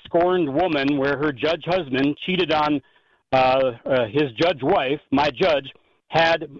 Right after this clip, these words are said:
uh, an influence on how she treated men in her courtroom. Now, one quote from Tommy Jewell in that, uh, blog by Joe Monahan was, "I have never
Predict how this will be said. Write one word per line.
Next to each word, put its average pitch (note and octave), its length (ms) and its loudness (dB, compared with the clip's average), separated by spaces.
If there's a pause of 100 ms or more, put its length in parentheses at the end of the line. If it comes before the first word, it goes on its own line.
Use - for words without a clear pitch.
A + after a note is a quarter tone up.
(120)
uh, C#3+ 480 2
an D3+ 120 2
influence D3+ 460 0
on D3 140 -2
how D#3 320 0
she D#3 80 0
treated D3+ 480 0 (320)
men D#3 320 2
in D#3+ 120 2
her C#3 120 0
courtroom. C3+ 500 -4 (480)
Now, C#3 340 2
one G3 420 0
quote F#3+ 360 0
from D#3 140 2
Tommy E3 300 0
Jewell C#3+ 520 0
in D#3 400 0 (140)
that, D3+ 260 -2 (600)
uh, C3 300 2
blog D3 500 0 (120)
by C3+ 440 0 (120)
Joe C#3+ 80 2
Monahan C3+ 600 0
was, C3 240 0 (460)
"I C#3+ 140 0
have D#3 240 0
never D3 680 0